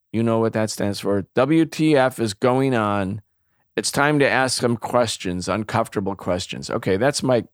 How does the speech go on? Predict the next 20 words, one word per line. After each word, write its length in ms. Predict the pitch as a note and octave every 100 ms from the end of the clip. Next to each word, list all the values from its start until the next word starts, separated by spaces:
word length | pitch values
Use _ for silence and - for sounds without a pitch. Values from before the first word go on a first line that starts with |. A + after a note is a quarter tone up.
| -
Moore. 380 | G#2 F2 - _ _ - - - - - - _ _
I'm 320 | D3 F3+ G3 - _
looking 440 | E3 G3 G3+ F#3+
at 140 | F3 D#3+
the 80 |
Wall 240 | D3+ C#3+ D3
Street 300 | - D3 B2+
Journal, 580 | - C3 A#2+ G#2+ G2+ - _ _ _
Nicole, 460 | A#2 A2+ A2+ G2+
from 320 | G2 - A#2 A2
today. 520 | C#3 B2+ A#2 D#2+ F#2+ - _ _ _ _ - _ _ _ _
Here's 380 | B2 C#3+ D#3+ C#3+
about 400 | C3 C3+ B2+ A2+
the 320 | B2+ A#2+ A2
shoot 320 | - - E3 D3+
down 400 | C#3 B2 A#2+ A2+
of 180 | A2
the 100 | G2+
Chinese 720 | G#2 - A#2+ A#2+ A#2+ A2+ G#2 - _
balloon 560 | - A2+ A#2 A2+ G#2 B2